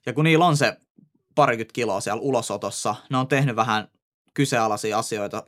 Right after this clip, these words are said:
siinä, siinä aikana, kun ne on ollut näitten päihteiden vaikutuksen alasena, niin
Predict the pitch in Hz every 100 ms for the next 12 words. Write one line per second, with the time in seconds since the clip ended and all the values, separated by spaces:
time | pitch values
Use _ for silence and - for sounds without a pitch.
0 | - - 101 95 - 123 113 104 98 101
1 | 107 113 104 104 104 - 156 139 - 113
2 | 127 156 120 - - - 160 135 135 123
3 | - - - - _ - 135 131 -